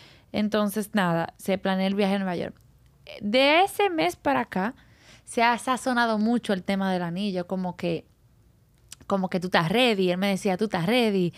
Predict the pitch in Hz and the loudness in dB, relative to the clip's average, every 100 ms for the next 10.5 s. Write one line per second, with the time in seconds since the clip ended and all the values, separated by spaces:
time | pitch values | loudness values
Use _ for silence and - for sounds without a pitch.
0 | - - 214 196 214 214 208 233 233 247 | -12 -6 -2 0 0 -2 -2 0 2 4
1 | 220 202 233 247 190 190 190 202 233 247 | 4 2 2 0 -2 -4 -4 0 0 0
2 | 190 - - 175 180 165 156 170 254 - | -4 -4 -2 -2 0 -2 -2 0 0 -2
3 | _ - - - - - 247 311 277 247 | _ -20 -20 -20 -12 -2 2 2 2 0
4 | 233 226 196 247 254 262 233 202 196 220 | 0 -2 0 0 2 0 2 0 0 -2
5 | 208 196 214 208 214 214 196 202 202 202 | -4 -2 0 0 0 -2 -2 0 0 -2
6 | 202 185 196 185 196 180 196 190 175 202 | -4 -2 -4 -4 -6 -4 -4 -4 -6 -6
7 | 202 190 180 214 - - - - 214 226 | -4 -4 -4 -6 -10 -20 -12 -4 0 2
8 | 220 208 196 208 196 190 202 - - 175 | 2 0 0 0 0 0 0 -2 -4 -6
9 | 190 208 196 196 196 196 190 180 240 226 | -4 0 2 2 0 -2 -2 0 0 0
10 | 208 208 254 - - | 0 0 -2 -2 -6